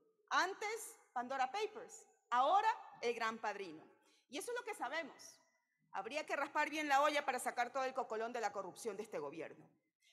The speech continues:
Pero aquí no se trata de incompetencia. Se trata de una actuación premeditadamente delictiva. Este no es el gobierno del encuentro, no nos equivoquemos,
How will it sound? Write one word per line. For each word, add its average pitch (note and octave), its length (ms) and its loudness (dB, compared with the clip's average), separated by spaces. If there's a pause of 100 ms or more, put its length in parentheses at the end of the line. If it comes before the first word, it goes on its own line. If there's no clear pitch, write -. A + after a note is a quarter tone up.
Pero G4 160 2
aquí A#4 160 -8
no C5+ 120 -4
se A4+ 100 -10
trata G4+ 240 -2
de A4 80 -4
incompetencia. C4+ 840 -4 (680)
Se D4 220 -4
trata G4 460 4
de D4+ 120 2
una E4 180 0
actuación D#4+ 720 0 (260)
premeditadamente E4 1500 2
delictiva. F4 1120 -2 (1000)
Este A4+ 240 -6
no A4 100 -8
es A#4+ 120 -6
el G#4+ 40 -6
gobierno F4 320 -4
del F4 120 -2
encuentro, B3+ 580 -8 (180)
no B3+ 80 -16
nos D#4 140 -8
equivoquemos, B3+ 1000 -6